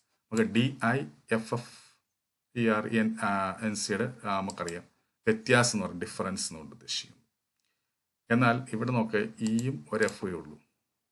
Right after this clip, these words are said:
ഇവിടെ ഇ ഉണ്ട്, പിന്നെ ഒരു എഫ് ഉള്ളൂ. പിന്നെ വരുമ്പോ എന്തായിരിക്കും വരിക? ഡിഫറൻസ്. നമുക്ക് നോക്കാം, ഡിസ്റെസ്പെക്ട്, സബ്മിഷൻ, ആർഗ്യുമെന്റ്, കെയർലെസ്നെസ്. എന്ന് വെച്ചാൽ ഡിസ്റെസ്പെക്ട് എന്ന് വെച്ചാൽ എന്താണ്?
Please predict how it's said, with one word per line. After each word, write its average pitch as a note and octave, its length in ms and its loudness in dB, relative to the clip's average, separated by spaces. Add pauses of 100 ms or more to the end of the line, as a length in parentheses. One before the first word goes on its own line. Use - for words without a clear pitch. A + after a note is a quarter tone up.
(120)
ഇവിടെ A2 160 2
ഇ G#2+ 220 0
ഉണ്ട്, A2+ 160 2
പിന്നെ - 340 -6
ഒരു G#2 80 2
എഫ് G#2+ 220 0
ഉള്ളൂ. D#2+ 220 -2 (500)
പിന്നെ C#3 200 4
വരുമ്പോ B2+ 260 4
എന്തായിരിക്കും F2+ 380 -2
വരിക? D#2+ 180 -10
ഡിഫറൻസ്. - 960 -4 (2000)
നമുക്ക് A2+ 180 2
നോക്കാം, G2 320 -4 (640)
ഡിസ്റെസ്പെക്ട്, A2 840 2 (360)
സബ്മിഷൻ, A2 840 0 (640)
ആർഗ്യുമെന്റ്, G2+ 800 0 (400)
കെയർലെസ്നെസ്. - 720 -2 (160)
എന്ന് - 720 -20
വെച്ചാൽ A#2 300 0 (320)
ഡിസ്റെസ്പെക്ട് A#2 440 2
എന്ന് A2+ 140 0
വെച്ചാൽ E3+ 120 -8 (240)
എന്താണ്? F#2 360 -4